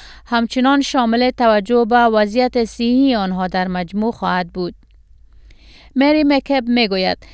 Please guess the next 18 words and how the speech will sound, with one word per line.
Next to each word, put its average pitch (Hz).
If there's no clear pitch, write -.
"غذاهایی 277
که 294
در 262
خانه‌های 240
نگهداری 208
سالمندان 190
برای 190
آنها 180
داده 208
می‌شود، 254
غیر 233
صحی 226
و 220
فاقد 247
مواد 214
غذایی 196
مفید 220
است." 196